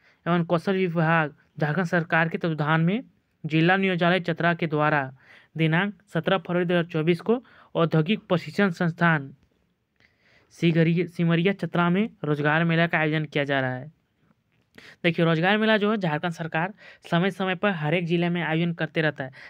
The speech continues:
ताकि राज्य के जितने भी बेरोजगार युवक युवतियाँ हों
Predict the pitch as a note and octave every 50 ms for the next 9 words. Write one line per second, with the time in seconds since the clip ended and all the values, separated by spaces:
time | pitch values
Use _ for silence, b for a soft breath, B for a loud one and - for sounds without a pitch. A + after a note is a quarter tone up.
0 | B B - E3+ D#3+ D#3+ G3+ A3 A#3+ A3 G3 F3+ F3 E3+ - F#3+ F3 E3+ E3+ F#3+
1 | F#3+ F#3+ F3+ E3+ F3 E3+ D3+ E3+ F3 F3 F3 E3+ E3 E3+ F3 E3 F3+ E3+ D#3+ -
2 | E3+ D#3+ D#3 D#3 F3